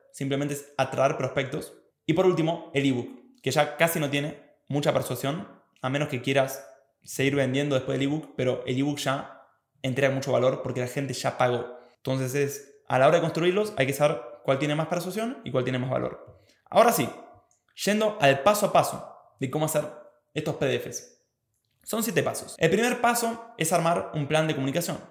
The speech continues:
Repito, siete pasos para hacer P D Fs persuasivos y acelerar tus ventas, crecer tu negocio digitalmente. Siete pasos. Paso número uno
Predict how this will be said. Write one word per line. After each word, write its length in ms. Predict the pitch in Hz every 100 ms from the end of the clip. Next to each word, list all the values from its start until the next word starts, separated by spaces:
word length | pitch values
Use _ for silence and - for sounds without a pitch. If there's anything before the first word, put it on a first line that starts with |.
| - _ -
Repito, 400 | 135 165 127 - - -
siete 320 | - 220 226
pasos 460 | 202 214 208 190 - - - -
para 140 | 139
hacer 320 | 135 170 85 - - - -
P 100 | 151
D 160 | 165
Fs 400 | 165 170 165 - -
persuasivos 800 | 165 160 - 143 139 - - _ _ _
y 80 | 131
acelerar 480 | 131 135 127 135 135
tus 100 | 127
ventas, 440 | 120 117 - - _ -
crecer 280 | 131 151
tu 80 | 151
negocio 280 | 131 131 139
digitalmente. 600 | 123 - 127 120 120 - - _
Siete 280 | - 240 190
pasos. 320 | 120 - - - _ _ _ _ -
Paso 220 | 247 226
número 220 | 202 202
uno 680 | 233 247 - - - _